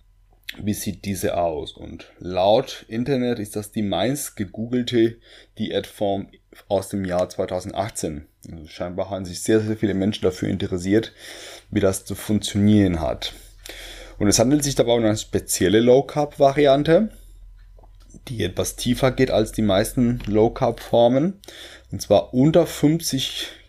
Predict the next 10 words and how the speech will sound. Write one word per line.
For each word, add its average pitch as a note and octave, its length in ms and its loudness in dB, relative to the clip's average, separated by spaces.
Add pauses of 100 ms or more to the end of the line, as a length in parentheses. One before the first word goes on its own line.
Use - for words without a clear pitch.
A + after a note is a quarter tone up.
Gramm A2+ 640 4 (220)
Kohlenhydrate G#2 920 2
am D#2+ 240 -6
Tag, A2+ 520 0 (800)
beziehungsweise F#2 520 -2
unter G2+ 260 -2
fünf - 320 -6
Prozent F2 600 -4
der F2+ 100 -4
Gesamtkalorien D#2+ 920 -4